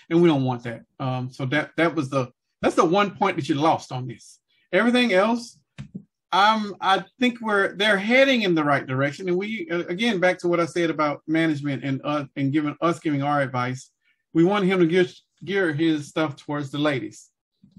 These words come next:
In this one, he's courting a female. You know, female gets kicked out.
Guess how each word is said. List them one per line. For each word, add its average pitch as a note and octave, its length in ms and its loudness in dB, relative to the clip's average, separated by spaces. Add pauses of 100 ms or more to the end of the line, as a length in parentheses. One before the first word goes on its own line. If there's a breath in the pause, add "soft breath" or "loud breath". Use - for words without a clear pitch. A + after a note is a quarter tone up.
(360)
In F3 220 4
this G#3 220 -2
one, G3 100 -2
he's G3 160 0
courting A3 460 4
a C3+ 80 0
female. A#2 560 -4
You D3+ 100 -4
know, C3 160 -2
female D3+ 380 0
gets D#3 240 -2
kicked - 260 -4
out. C#3+ 300 0